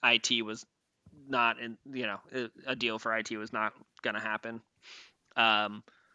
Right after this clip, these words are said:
I, you know, I'd be in on it as long, if, if, like, expectations were really clear, including the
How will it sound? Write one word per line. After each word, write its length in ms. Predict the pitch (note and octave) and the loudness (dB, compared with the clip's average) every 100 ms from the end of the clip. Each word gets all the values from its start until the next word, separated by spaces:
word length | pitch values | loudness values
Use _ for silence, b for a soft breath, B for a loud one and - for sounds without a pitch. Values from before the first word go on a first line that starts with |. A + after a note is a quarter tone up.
| b b b b _ _ - | b b b b _ _ 4
I, 200 | G#3+ F3+ - | 8 8 6
you 120 | F3+ | 6
know, 160 | C#3+ D3 - - - - | 8 6 0 -14 -14 4
I'd 160 | D#3+ E3 | 4 8
be 160 | E3 | 8
in 120 | D#3+ | 10
on 180 | E3 E3 | 10 8
it 200 | E3 D#3+ - _ | 6 4 0 _
as 240 | C3 B2+ B2+ | 0 0 4
long, 240 | C#3 C3+ | 4 4
if, 600 | C3 C3 B2 - - - _ _ _ _ _ - | 0 -2 -4 -10 -20 -20 _ _ _ _ _ -4
if, 240 | A#2 - | -4 -2
like, 320 | A2+ A2 - - _ _ _ _ | 0 0 -2 -12 _ _ _ _
expectations 640 | C#3 - C3+ C3 C3 C3 A#2 | 0 2 2 4 4 2 -4
were 100 | A2+ | -4
really 280 | A#2 A#2+ | -2 -2
clear, 380 | A#2 - E3+ E3+ | -4 0 4 6
including 520 | B2+ B2 B2 A#2+ A#2 | 4 0 -2 -2 -2
the 320 | A2+ A2+ A2 | -2 -2 -2